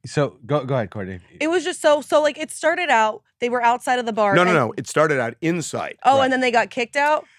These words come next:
Speaker 3: Yeah, they got
Speaker 1: What,
Speaker 3: kicked
Speaker 1: what,
Speaker 3: out because,
Speaker 1: what's the
Speaker 3: uh,
Speaker 1: reference?
Speaker 3: Brian,
Speaker 2: Brian.
Speaker 3: her, her, uh, boyfriend, allegedly spit on somebody there. They got into it with somebody there, the two of them,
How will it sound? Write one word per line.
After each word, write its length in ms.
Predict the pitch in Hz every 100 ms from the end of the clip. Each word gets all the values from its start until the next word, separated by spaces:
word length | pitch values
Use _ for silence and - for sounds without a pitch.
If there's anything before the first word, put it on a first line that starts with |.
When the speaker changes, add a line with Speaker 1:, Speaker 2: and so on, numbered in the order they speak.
| _
Speaker 3:
Yeah, 140 | 113 120
they 80 |
got 220 | 123 151 151
Speaker 1:
What, 100 | 160
Speaker 3:
kicked 100 | 139
Speaker 1:
what, 80 | 139
Speaker 3:
out 160 | 123
because, 460 | 131 - 131 123 120
Speaker 1:
what's 180 | 127 -
the 60 | 127
Speaker 3:
uh, 40 |
Speaker 1:
reference? 200 | 123 131
Speaker 3:
Brian, 460 | 139 139 175 156 120
Speaker 2:
Brian. 440 | 117 139 - 127
Speaker 3:
her, 100 | 143 131
her, 500 | 131 123 120 117 - _
uh, 60 | 87
boyfriend, 920 | 123 110 104 147 185 - 110 101 101 - - - _ -
allegedly 720 | 131 135 175 131 113 107 104
spit 460 | - - 175 180 _
on 180 | 120 110
somebody 420 | - 110 101 101
there. 220 | 95 101
They 120 | 98
got 240 | 113 127 127
into 300 | 175 156 151
it 60 | 123
with 160 | 131
somebody 440 | - 135 127 127 123
there, 300 | 120 120 113
the 100 | 107
two 220 | 143 135
of 80 | 101
them, 260 | 104 98